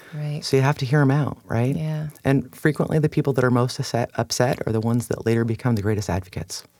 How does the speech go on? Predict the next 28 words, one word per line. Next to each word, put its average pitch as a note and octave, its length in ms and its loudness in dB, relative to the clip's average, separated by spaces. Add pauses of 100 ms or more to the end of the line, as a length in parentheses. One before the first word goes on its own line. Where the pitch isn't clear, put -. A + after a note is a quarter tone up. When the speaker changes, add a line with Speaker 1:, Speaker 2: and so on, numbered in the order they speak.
(580)
Speaker 1:
Yeah. D3+ 340 -4 (840)
And F#3 100 -2
you G3 80 2
must F#3 240 0
be D#3+ 60 -4
a D3+ 100 0
good C#3 160 -4
resource. C3 540 -6
If - 180 -10
you C#3 80 -6
can't - 280 -8
help B2+ 220 -10
them, B2 180 -6
you B2+ 80 -6
must B2 260 -8
know A#2+ 240 -8
who B2 80 -6
can, G#2+ 480 -12 (440)
'cause - 300 -10 (160)
all B2 140 -8
of A2 100 -10
your A#2 220 -10 (300)
time B2+ 320 -10
in C3 100 -8
different - 380 -10
offices - 480 -10
and - 100 -10
whatnot. - 400 -14